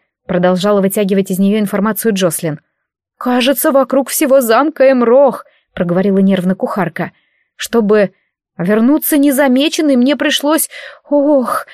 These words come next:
мне пришлось обойти по кругу весь замок и, мисс Джослин, они всюду!» Она всхлипнула,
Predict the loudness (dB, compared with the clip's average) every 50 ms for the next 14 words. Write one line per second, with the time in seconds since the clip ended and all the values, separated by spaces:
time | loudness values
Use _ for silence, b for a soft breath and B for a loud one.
0 | B B -4 -2 -2 0 0 -2 -2 0 0 0 0 2 2 2 2 2 2 2
1 | 0 -2 -2 -2 0 -2 -2 0 0 0 0 2 0 0 0 0 0 0 0 0
2 | 0 2 2 2 2 2 0 -2 0 0 0 0 0 -2 B B B B B B
3 | _ -2 0 0 0 0 -2 -4 -4 -4 -2 -2 -2 -4 -2 0 0 0 0 -2
4 | -6 _ _ _ _ 0 2 2 4 4 4 2 2 0 -2 -6 -6 -2 0 2
5 | 2 4 4 4 2 2 0 -2 -2 -6 -8 -10 _ _ _ _ _ _ _ _
6 | -4 -2 -2 -2 -2 -4 -4 -4 -4 -4 -2 0 0 0 0 0 -2